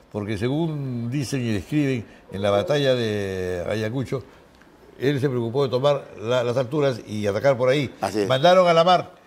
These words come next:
Speaker 1: La mar le cortó la retirada
Speaker 2: Así es,
Speaker 1: y aca-,
Speaker 2: así es.
Speaker 1: y aniquiló este grupo. Y los demás se quedaron huérfanos.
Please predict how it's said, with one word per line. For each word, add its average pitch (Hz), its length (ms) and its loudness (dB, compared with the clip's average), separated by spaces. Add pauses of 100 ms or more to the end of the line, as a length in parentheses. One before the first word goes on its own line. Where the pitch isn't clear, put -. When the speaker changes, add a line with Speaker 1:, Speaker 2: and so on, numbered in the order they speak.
(140)
Speaker 1:
La - 100 -4
mar 165 160 4
le 160 120 2
cortó 131 260 -4
la 185 120 2
retirada 160 500 2
Speaker 2:
Así 104 140 -2
es, 104 80 0
Speaker 1:
y - 20 4
aca-, 123 160 0
Speaker 2:
así - 80 -4
es. 117 60 -6
Speaker 1:
y 127 40 0
aniquiló 123 540 2
este 175 160 0
grupo. 156 400 0 (240)
Y 120 60 -6
los 135 140 2
demás 165 220 4
se 160 80 0
quedaron 160 300 4
huérfanos. 143 380 0